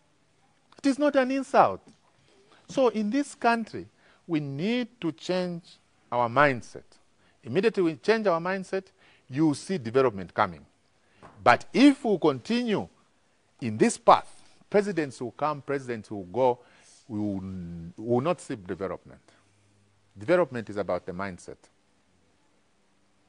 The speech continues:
So there's only one P F, only one P F.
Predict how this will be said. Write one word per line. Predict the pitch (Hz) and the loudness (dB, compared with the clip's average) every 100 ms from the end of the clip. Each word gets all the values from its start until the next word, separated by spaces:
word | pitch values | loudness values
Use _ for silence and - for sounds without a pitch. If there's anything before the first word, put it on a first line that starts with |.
| _ _ _ _ _ _ | _ _ _ _ _ _
So | 214 185 165 - | 8 8 8 2
there's | 143 180 | 2 2
only | 180 | 2
one | 151 143 | 2 0
P | - 113 | -2 -4
F, | 78 - _ _ _ _ _ _ _ _ - | -6 -10 _ _ _ _ _ _ _ _ 2
only | 226 196 | 2 4
one | 131 135 123 | 2 2 0
P | - 82 | -6 -10
F. | - - | -10 -20